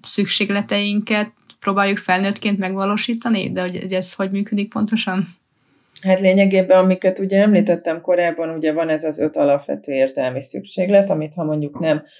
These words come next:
Speaker 2: nem elégít ki a mi gyerekkori környezetünk, akkor érzelmi hiányok alakulnak ki. Például egy könyörtelen mérce sémánnál van a spontaneitás, játékosság, mint érzelmi hiány. És, ö, a,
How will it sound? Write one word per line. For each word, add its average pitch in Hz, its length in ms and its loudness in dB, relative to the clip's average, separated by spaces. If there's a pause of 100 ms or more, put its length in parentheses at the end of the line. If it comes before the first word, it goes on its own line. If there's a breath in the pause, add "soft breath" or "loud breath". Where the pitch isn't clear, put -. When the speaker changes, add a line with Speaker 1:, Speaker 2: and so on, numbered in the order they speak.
(180 loud breath)
Speaker 2:
nem 165 260 0
elégít 143 500 2
ki 143 200 -2
a 131 380 2
mi 135 120 0
gyerekkori 131 580 0
környezetünk, 185 720 2
akkor 156 300 -2
érzelmi 127 460 0
hiányok - 580 -6
alakulnak - 760 -4
ki. 208 280 -2 (300 loud breath)
Például 160 460 2
egy 160 160 -2
könyörtelen 139 760 0
mérce 143 440 -2
sémánnál 165 840 -2
van 143 180 -2
a 131 140 0
spontaneitás, 135 1120 -4
játékosság, 135 840 -4
mint 135 220 -6
érzelmi 131 520 -4
hiány. 135 460 -4 (320 loud breath)
És, 147 260 -6
ö, 156 140 4
a, 151 520 4